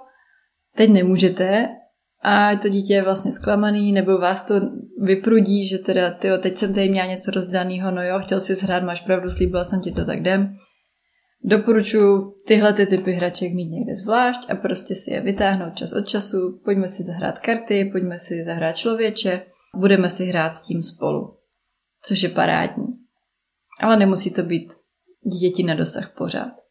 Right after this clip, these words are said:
Tak, potom je třetí kategorie, pokud se rozhodnete to trochu doma zredukovat, a to jsou hračky, na které nikdo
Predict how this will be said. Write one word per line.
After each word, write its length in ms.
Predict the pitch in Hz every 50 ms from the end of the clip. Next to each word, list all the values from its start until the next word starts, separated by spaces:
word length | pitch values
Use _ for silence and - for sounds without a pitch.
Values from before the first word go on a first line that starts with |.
| _ _ _ _ _ _ _ _ _ _ _ _ _ -
Tak, 320 | - - 220 - - -
potom 360 | - 226 226 - 269 269 269
je 240 | 277 262 214 156 - - - - _ _ - -
třetí 280 | - 165 - - -
kategorie, 840 | - 170 156 170 170 165 175 170 175 175 170 175 180 202 233 285 277 -
pokud 280 | 214 185 - 170 165
se 100 | - 185
rozhodnete 840 | 175 175 165 170 180 180 180 175 170 - 190 175 175 - - - - _ _ _ _ _ _ _ _ - - -
to 80 | 185 170
trochu 280 | - 180 165 - 190
doma 220 | 180 180 185 180 180
zredukovat, 640 | 185 180 180 180 180 - 190 180 185 190 208 233
a 280 | 247 - - - - 247
to 100 | 247 262
jsou 200 | 254 - 262 262
hračky, 580 | 247 240 226 226 - - 240 233 233 226 247 254
na 100 | 220 214
které 240 | 208 - 208 202 202
nikdo 280 | 202 202 196 202 196